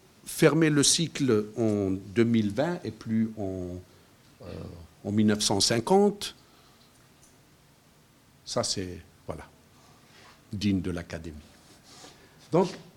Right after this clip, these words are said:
en fait, ce qu'on voit ici, le combustible usé que je vous ai dit, et je vous ai dit qu'on augmente d'un facteur mille, voici le, le, le combustible, euh,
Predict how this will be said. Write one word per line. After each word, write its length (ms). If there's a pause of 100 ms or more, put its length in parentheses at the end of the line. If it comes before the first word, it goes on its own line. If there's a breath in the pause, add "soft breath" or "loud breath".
(300)
en 120
fait, 300
ce 180
qu'on 240
voit 180
ici, 540
le 100
combustible 800
usé 380
que 160
je 80
vous 240
ai 80
dit, 300 (840 soft breath)
et 60
je 60
vous 200
ai 60
dit 140
qu'on 180
augmente 300
d'un 120
facteur 440
mille, 260
voici 360
le, 300
le, 240
le 140
combustible, 800
euh, 380